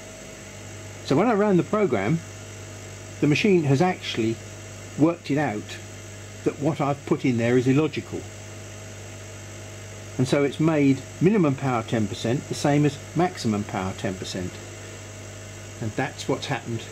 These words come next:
yesterday. I've put these digits in the wrong way round. And the machine has compensated for my idiocy.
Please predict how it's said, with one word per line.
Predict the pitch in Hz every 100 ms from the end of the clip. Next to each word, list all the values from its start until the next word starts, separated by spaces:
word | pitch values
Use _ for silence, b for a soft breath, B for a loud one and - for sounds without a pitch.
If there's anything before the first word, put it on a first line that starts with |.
| -
yesterday. | 117 113 - 104 95 95 - - - - - - - - - - - - - - - - - -
I've | 131 131
put | 214 -
these | 156 147 135 - -
digits | 165 131 131 -
in | 135 117 127 - - -
the | 123 127
wrong | 127 139 131
way | 127 123
round. | 123 127 113 95 92 - - - - - - - - - - - - - - - - - - -
And | 123
the | 117
machine | 113 - 143
has | 127 117
compensated | 139 120 117 110 113 113 117
for | 127
my | 120 123
idiocy. | 131 107 101 -